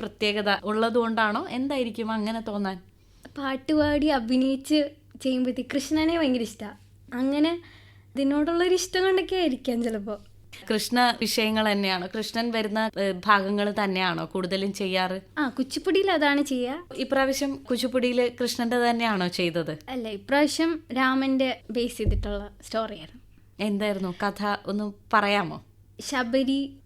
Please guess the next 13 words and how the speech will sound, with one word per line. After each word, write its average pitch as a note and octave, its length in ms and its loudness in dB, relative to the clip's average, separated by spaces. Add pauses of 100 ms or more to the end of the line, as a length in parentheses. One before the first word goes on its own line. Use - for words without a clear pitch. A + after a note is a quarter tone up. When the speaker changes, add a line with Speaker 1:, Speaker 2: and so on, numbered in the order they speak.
(160)
Speaker 2:
വയസ്സായ B3+ 600 -2 (240)
അമ്മ A#3 400 -4 (480)
രാമനെ B3+ 440 2
കാണാൻ A#3 280 -2
വരുന്നതും A3 540 -4 (180)
രാമന് B3 720 -2
പലഹാരങ്ങൾ A#3+ 540 0
കൊടുക്കുന്നതാണ്. G#3+ 960 -4
Speaker 1:
മത്സരങ്ങൾക്ക് A3+ 640 -2
വേണ്ടിയിട്ട് G#3 380 0
നൃ-, G#3 540 -6
നൃത്തം G#3 400 0
പഠിക്കുമ്പോ F#3+ 720 -4